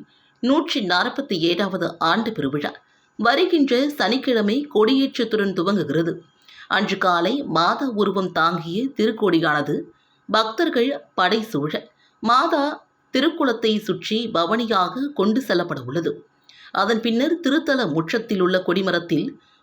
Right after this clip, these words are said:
புதுவை கடலூர் உயர் மறைமாவட்ட பேராயர் பிரான்சிஸ் கலிஸ்ட் திருக்கொடியேற்றி திருவிழாவை துவக்கி வைக்கிறார். இதனைத் தொடர்ந்து ஏப்ரல் பதிமூன்றாம் தேதி வரை திருவிழா நவ நாட்களில் தினமும் காலை மற்றும் மாலையில்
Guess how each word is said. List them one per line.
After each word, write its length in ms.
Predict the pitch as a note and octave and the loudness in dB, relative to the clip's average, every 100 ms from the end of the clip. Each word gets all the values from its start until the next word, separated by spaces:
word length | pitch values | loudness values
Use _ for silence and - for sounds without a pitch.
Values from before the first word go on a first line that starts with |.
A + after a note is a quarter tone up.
| - | -2
புதுவை 380 | C#4 F#4 C#4 C#4 F4+ - | 2 4 4 2 0 -4
கடலூர் 500 | - G3+ A3 B3+ C#4+ - - - | 0 2 2 0 0 -4 -10 -2
உயர் 320 | G#3 B3 C#4 | 0 2 0
மறைமாவட்ட 580 | E3+ E3+ G#3+ A#3 G#3+ G#3+ | 2 2 2 0 -2 -2
பேராயர் 560 | G3+ E3+ F3 E3 D3 A#3+ - _ _ _ - | -2 2 2 2 0 -4 -6 _ _ _ -4
பிரான்சிஸ் 540 | B3 C4 E4 D#4+ D4 - - | 0 2 0 -2 -8 -14 -4
கலிஸ்ட் 440 | F#3+ F3 B3 - - _ _ _ | 0 2 2 -2 -14 _ _ _
திருக்கொடியேற்றி 720 | C#4+ E4+ E4+ D4 G#3 G3 F#3+ C4 C#4+ | -2 0 0 0 2 0 0 -2 0
திருவிழாவை 600 | A3 A3 G#3+ G3 F3+ A3 C#4 | 0 2 4 4 4 0 -2
துவக்கி 340 | G3+ A3 E3+ | 0 0 0
வைக்கிறார். 460 | C3+ C3 - - - _ _ _ - | -2 -2 -6 -10 -14 _ _ _ -8
இதனைத் 340 | F3 F#3 F3+ E3 | -2 2 2 2
தொடர்ந்து 320 | F3 F3 D3+ B3+ E4+ - F#3+ | 0 2 2 -2 -6 -2 2
ஏப்ரல் 400 | B3 C#4+ C4+ B3 | 2 2 -2 0
பதிமூன்றாம் 640 | F#3+ F#3 B3+ A#3+ G#3+ F#3+ | 0 2 0 0 0 0
தேதி 220 | E3 D3 | 0 -2
வரை 200 | C#3+ E3 - - _ _ _ - | -2 -4 -8 -18 _ _ _ 0
திருவிழா 480 | D4 D#4+ D#4 A3+ A3+ C4 - E3 | 2 2 2 2 0 -2 -6 -2
நவ 280 | F3 F#3+ A3+ | 0 0 0
நாட்களில் 540 | F#3+ F3 F#3 D3+ A3+ - _ _ _ | -2 -2 0 0 0 -8 _ _ _
தினமும் 540 | A3+ C4+ D4 E4+ F4 F4+ | 0 2 2 2 0 -2
காலை 380 | - G3+ A#3 C#4 | 0 2 4 2
மற்றும் 360 | A3 G3 - E3 | 0 -2 -2 0
மாலையில் 420 | D3+ D#3 D#3 - | 2 0 -4 -10